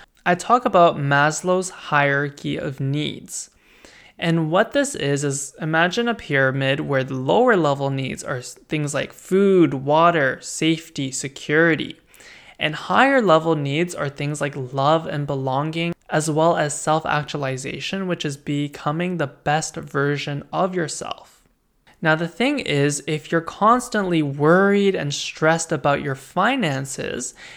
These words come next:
then you don't have time and energy to be worried about things like love and belonging or being the best version of yourself. Because if you're living, let's say, paycheck to paycheck, or you're struggling to pay the bills,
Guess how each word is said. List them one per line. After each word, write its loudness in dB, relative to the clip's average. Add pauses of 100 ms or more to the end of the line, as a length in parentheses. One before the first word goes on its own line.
(140)
then 2
you -2
don't -4
have -2
time 0
and -2
energy -2 (180)
to -2
be 0
worried 4
about 0
things -2
like 0 (240)
love 4
and 4
belonging 2
or -4
being -2
the 2
best -2
version -2
of -6
yourself. -12 (640)
Because -2
if -2
you're 4
living, 2 (340)
let's -2
say, 4
paycheck 2
to -4
paycheck, -2
or -4
you're -4
struggling 0
to -8
pay -4
the -2
bills, 2